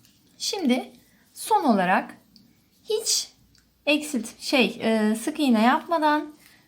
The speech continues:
üç tane arka arkaya eksiltme yapacağım. Bu birinci eksiltmem. Bu ikinci eksiltmem. Ve son olarak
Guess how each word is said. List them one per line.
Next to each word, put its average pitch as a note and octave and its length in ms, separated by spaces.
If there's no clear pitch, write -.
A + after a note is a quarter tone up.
üç G4+ 220
tane C4+ 540
arka E4 320
arkaya B3 320
eksiltme G#3+ 420
yapacağım. - 380
Bu F#4+ 120
birinci A#3 380
eksiltmem. C#4+ 720
Bu F#3+ 80
ikinci A3+ 420
eksiltmem. A#3+ 760
Ve A#3+ 300
son D#4 240
olarak A3 640